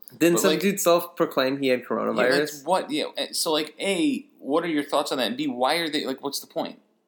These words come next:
Speaker 2: Like, what? Like, why does it matter?
Speaker 1: I don't know. I would never. I, if anything, that's bad, isn't it?
Speaker 2: Like, I mean, <sighs> he's, but he said it after you'd recovered. He's like, "I think I had it." Like,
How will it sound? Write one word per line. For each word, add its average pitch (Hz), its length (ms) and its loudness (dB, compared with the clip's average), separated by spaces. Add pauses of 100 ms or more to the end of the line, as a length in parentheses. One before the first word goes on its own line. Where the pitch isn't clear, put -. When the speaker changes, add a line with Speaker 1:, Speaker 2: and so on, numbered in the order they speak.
(260)
Speaker 2:
Like, 131 160 -4
what? 135 140 -2 (100)
Like, 127 220 -4
why 135 160 0
does 135 120 -6
it 135 60 -4
matter? 131 420 -4 (240)
Speaker 1:
I 170 100 -8
don't 190 180 -2
know. 131 340 -4 (100)
I 131 120 4
would 175 240 2
never. 143 260 4
I, 165 120 4
if 156 180 0
anything, 214 320 2
that's - 140 0
bad, 170 380 2
isn't 196 220 -2
it? 269 140 0 (720)
Speaker 2:
Like, 143 120 -16
I 165 40 -14
mean, 190 240 -8
<sighs> - 640 -18
he's, 175 240 -2
but 151 160 -2
he 156 80 -4
said 156 240 0
it - 120 -8
after 120 300 2
you'd 110 220 -2
recovered. - 300 -6
He's - 100 -18
like, - 160 -18
"I 131 80 0
think 196 260 -6
I - 80 -4
had 110 300 0
it." - 200 -18 (380)
Like, 143 120 -10